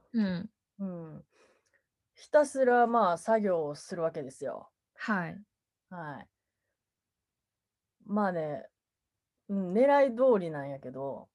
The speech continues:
Speaker 1: うん。
Speaker 2: うん。なんか黙々とやる作業の仕事をやりたいなと思ってて。
Speaker 1: へえ。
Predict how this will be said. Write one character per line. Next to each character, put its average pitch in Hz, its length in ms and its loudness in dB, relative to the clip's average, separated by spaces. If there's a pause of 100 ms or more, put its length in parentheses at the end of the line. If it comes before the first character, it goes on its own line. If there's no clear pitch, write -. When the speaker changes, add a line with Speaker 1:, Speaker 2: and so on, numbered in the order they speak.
Speaker 1:
う 240 80 -4
ん。 208 380 -2 (420)
Speaker 2:
う 170 40 -10
ん。 156 320 -10 (1160)
な 220 80 -2
ん - 20 0
か 190 60 0
黙 381 320 4
々 339 360 0
と 202 120 2
や 180 160 8
る 175 80 2
作 208 240 2
業 165 480 0 (140)
の 208 100 0
仕 208 140 -4
事 190 240 0
を 175 60 2
や 175 120 2
り 185 140 -4
た 151 140 -2
い 131 40 -6
な 143 140 -8
と 143 80 -10
思 143 80 -12
っ 139 40 -18
て 135 120 -12
て。 131 320 -10
Speaker 1:
へ 233 720 -2
え。 262 80 -10